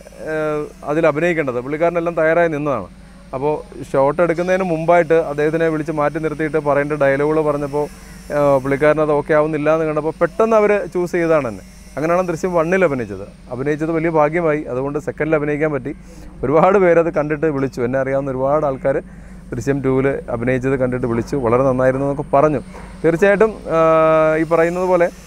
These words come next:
നമ്മൾ ആഗ്രഹിക്കുന്ന പോലല്ല, ആ, അങ്ങനെ മുഴുനീള കഥാപാത്രം ഒന്നും കിട്ടാൻ സാധ്യതയില്ല.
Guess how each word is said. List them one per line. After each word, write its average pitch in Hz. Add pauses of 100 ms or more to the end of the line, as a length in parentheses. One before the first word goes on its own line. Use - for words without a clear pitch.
(440)
നമ്മൾ 151
ആഗ്രഹിക്കുന്ന 170
പോലല്ല, 165
ആ, - (400)
അങ്ങനെ 170
മുഴുനീള 190
കഥാപാത്രം 226
ഒന്നും 226 (640)
കിട്ടാൻ 202
സാധ്യതയില്ല. 202